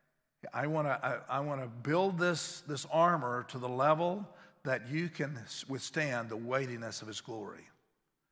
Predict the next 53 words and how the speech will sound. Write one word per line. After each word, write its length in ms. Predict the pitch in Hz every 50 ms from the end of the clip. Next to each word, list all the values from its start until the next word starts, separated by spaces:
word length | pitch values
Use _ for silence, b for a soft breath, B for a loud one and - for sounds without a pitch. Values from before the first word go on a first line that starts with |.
| _ _ _ _
I'll 120 | - 131 139
not 220 | 156 156 147 -
put 160 | 165 165 156
anything 520 | 170 175 190 214 196 - 202 190 190 185 175
upon 380 | 156 - 170 170 165 160 151
you." 80 | 135 135
This 140 | 143 139 -
is 40 |
what 140 | 143 123 -
Paul 260 | - 147 143 143 143
said. 360 | 127 - 139 123 120 120 120 120 - b b b b b b b
"I'll 80 | 139
not 160 | 147 131 -
put 140 | - 170 165
any 120 | 170 180 185
more 240 | 185 180 175 160
upon 380 | 156 139 127 139 151 156 151 151
you 80 | 147 143
than 200 | 123 117 110 117
what 200 | 143 147 123 117
you 100 | 131 123
can 240 | - 123 117 117
bear." 320 | 110 117 113 104 90 90 101 113
And 100 | 117 127
I 60 | 131
know 160 | 143 143 143
we 120 | 143 143 139
use 120 | 139 123 120
that 200 | 139 123 117 -
for 260 | 131 120 123 120 113 - -
scripture 400 | - - - 147 131 - - 113
for 180 | - 120 113
other 140 | 117 117 117
things. 320 | 110 - 104 98 101 - - b b b b b b b b b b
But 120 | - 139
I 100 | 143 143
think 220 | 143 - 180 156 - -
also 720 | 131 156 175 190 185 - - 147 131 135 131 139 147 143 B B B B B
he 120 | 165 156
will 100 | 156 147
not 220 | 151 151 151 139 -
put 220 | - 156 160 -
any 220 | 139 156 180 208 202
more 220 | 185 180 175 165
of 60 | 156
himself 580 | 147 143 131 113 - - - 180 170 175 170 143
upon 380 | 123 117 101 131 127 123 120 123
us 160 | 131 127 120
than 220 | - 135 123 113 110
what 200 | 135 131 117 113
we 160 | 120 127 123
can 180 | - 123 113
stand. 380 | 104 - - 139 127 117 104 92